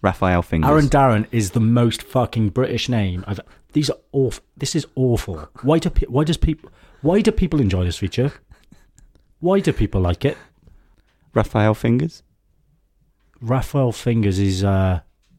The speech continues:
Speaker 2: the most promising of the
Speaker 1: Which one are you gonna go for? You've got Argelico Fucks, Raphael
Speaker 2: I'm gonna
Speaker 1: Fingers,
Speaker 2: go with
Speaker 1: Ralph
Speaker 2: Aaron
Speaker 1: Twatlist.
Speaker 2: Darren is, um, too, no one's gonna call this son Aaron if, no, Darren's not a second name.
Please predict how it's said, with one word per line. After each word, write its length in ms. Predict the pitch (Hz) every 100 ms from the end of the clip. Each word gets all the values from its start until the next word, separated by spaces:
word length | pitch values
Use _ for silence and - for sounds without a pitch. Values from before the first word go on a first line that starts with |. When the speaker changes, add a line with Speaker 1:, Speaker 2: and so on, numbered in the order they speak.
| _ _ _ _ _ _
Speaker 2:
the 100 | -
most 380 | 120 127 120 -
promising 560 | - 131 113 107 98 92
of 140 | 85
the 280 | 87 90 82 -
Speaker 1:
Which 180 | 117 123
one 80 | 123
are 40 |
you 80 | 113
gonna 120 | 107
go 120 | 95
for? 220 | 80 82 -
You've 140 | 87
got 120 | -
Argelico 500 | 110 135 117 120 104
Fucks, 280 | 90 98 -
Raphael 280 | 120 - 87
Speaker 2:
I'm 60 |
gonna 140 | 180 180
Speaker 1:
Fingers, 260 | 180 185
Speaker 2:
go 40 | 160
with 40 |
Speaker 1:
Ralph 160 | - -
Speaker 2:
Aaron 220 | 190 202
Speaker 1:
Twatlist. 80 | 165
Speaker 2:
Darren 400 | 151 143 147 143
is, 260 | 139 127 135
um, 480 | 131 131 127 117 95 - -
too, 640 | - 165 147 139 131 123 - - - - _ _ _ _ 139
no 240 | 151 175
one's 200 | 156 120
gonna 200 | - 101
call 300 | - 117 101
this 160 | 98 -
son 200 | 107 92
Aaron 280 | 90 101 101
if, 200 | - - _ _ -
no, 180 | 180 190
Darren's 540 | 139 143 185 180 165
not 100 | 143
a 40 | 117
second 300 | 127 - 123
name. 380 | 147 104 78